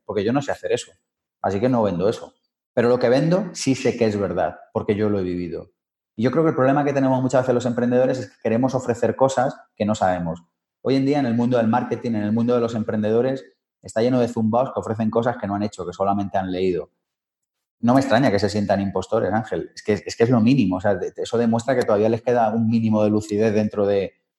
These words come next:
de su cerebro. Uno solo se puede sentir impostor si vende una cosa que no ha hecho.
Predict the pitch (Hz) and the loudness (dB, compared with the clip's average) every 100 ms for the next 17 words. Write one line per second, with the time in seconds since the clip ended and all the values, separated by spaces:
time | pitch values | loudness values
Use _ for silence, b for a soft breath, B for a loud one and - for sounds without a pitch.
0 | - 104 104 - 110 117 80 - _ _ | -6 -6 -4 -2 0 0 -4 -8 _ _
1 | _ _ _ - 120 139 139 135 131 123 | _ _ _ -4 0 2 2 2 2 2
2 | 127 123 127 120 120 123 120 120 117 135 | 0 0 0 -2 0 0 0 -2 0 -2
3 | 139 107 107 117 117 110 117 135 107 101 | -2 0 2 2 2 0 -2 -4 -4 -4
4 | 95 107 - 82 | -2 -4 -8 -20